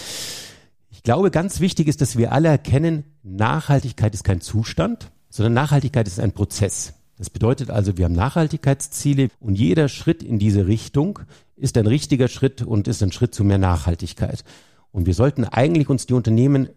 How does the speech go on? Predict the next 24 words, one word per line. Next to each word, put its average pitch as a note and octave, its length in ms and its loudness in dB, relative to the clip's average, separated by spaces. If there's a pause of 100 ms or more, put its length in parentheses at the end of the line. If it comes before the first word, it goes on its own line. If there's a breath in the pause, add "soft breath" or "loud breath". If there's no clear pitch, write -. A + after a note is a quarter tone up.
(100)
unter B2 240 2
diesem D3+ 340 0
Aspekt - 440 -2
angucken. F#2 500 -2 (240)
Welches D3+ 460 2
Unternehmen A#2+ 720 2 (240 loud breath)
macht A#2+ 280 0
hier C3 100 2
die A#2 120 -2
größten A2+ 460 -2
Schritte? F#2 420 -2 (380)
Und G2+ 120 -2
dann C3+ 120 2
bin D#3 80 -4
ich C3 100 -2
auch A2+ 140 -2
der G#2 140 2
Meinung, A2 340 2
diese A#2 260 0
Unternehmen G2+ 540 2 (180 soft breath)
sollte G2+ 320 0
man F2+ 160 2
auch E2+ 100 0
unterstützen. - 540 -2